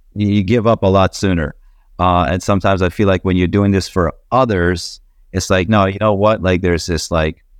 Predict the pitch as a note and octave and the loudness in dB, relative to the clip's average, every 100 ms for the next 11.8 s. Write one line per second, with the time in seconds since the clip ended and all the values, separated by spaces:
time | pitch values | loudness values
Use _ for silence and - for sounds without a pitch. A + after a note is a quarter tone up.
0 | _ _ _ - C#3 E3+ F3 G#2+ G2+ G2+ | _ _ _ -4 -2 0 0 2 0 0
1 | G2+ B2+ E2 - F2 E2+ - A2 - G#2 | 0 0 -2 -4 -2 -2 -4 -6 -2 -4
2 | F2 F#2+ E2+ G2+ - - F#2 F2 F2+ - | -2 -6 -2 -2 -2 -6 -4 -2 -4 -4
3 | E2+ D#2+ F#2 C3 - E2+ D#2+ E2 G2 E2+ | -2 0 2 0 -2 -6 -6 -2 -2 -2
4 | D#2 - E2 - F2 - G2 F2 D#2+ E2 | -6 -4 -6 -4 -8 -2 0 0 -2 -6
5 | F2 F2+ D2+ C3+ G3 A2+ C#2 - _ _ | -4 -4 -2 0 2 0 -2 -6 _ _
6 | _ _ - A#2 - D#3 D3+ G3 A#3 A3 | _ _ -8 -6 0 0 2 4 2 2
7 | E3 C#3 A#2 A#2+ A2 F#2 E2+ F2 F#2+ G2 | 2 0 2 0 2 0 0 -2 -2 0
8 | C3 A#2+ B2+ C3+ C3 B2 G#2+ - G#2+ G2+ | 0 2 0 2 0 0 0 2 0 2
9 | F#2+ F2+ F#2 - F2+ F2+ E2+ D#2 D2 F2+ | 0 -2 -2 0 2 2 0 -4 -2 -2
10 | - A#2+ C#3+ - - A2+ B2 A#2 - G#2+ | 0 -2 -2 -6 -4 -2 0 0 0 0
11 | G#2 F#2 - G#2 C3+ F2 E2 A2+ | 0 0 -2 -2 -2 -4 -4 -6